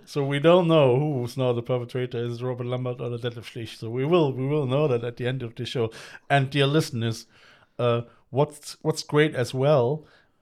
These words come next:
is, uh, so you have now, I mean, Robert's voice is, is actually perfect, isn't it? So please put, put your, your, your comments into, uh, underneath everywhere you can, you can post.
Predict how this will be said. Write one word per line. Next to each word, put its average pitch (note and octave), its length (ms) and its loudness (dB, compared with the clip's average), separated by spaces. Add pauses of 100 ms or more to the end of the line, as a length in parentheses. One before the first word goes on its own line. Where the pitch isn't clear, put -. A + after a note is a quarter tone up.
is, B2 320 -2
uh, A#2 400 -4 (300)
so - 180 -10
you A#2+ 320 -6
have D3+ 220 2
now, B2+ 240 2
I A2+ 80 -2
mean, A2+ 160 -4
Robert's A#2 400 -4
voice A#2 340 -4
is, - 240 -16 (100)
is - 200 -18
actually A2 300 -10
perfect, A2+ 500 -10
isn't G2+ 240 -12
it? G#2 160 -14
So G#2+ 180 -8 (160)
please C3+ 300 -4
put, - 340 -12 (100)
put D#3 280 -8
your, C#3 400 2
your, B2+ 400 -2
your A#2 360 -4 (440)
comments B2+ 480 0
into, C3 360 -6 (340)
uh, A2+ 800 -8
underneath B2 540 -6
everywhere A#2 680 -4
you G#2+ 100 -6
can, A#2 420 -8
you A#2+ 100 -12
can A#2 200 -6
post. C#3 440 -4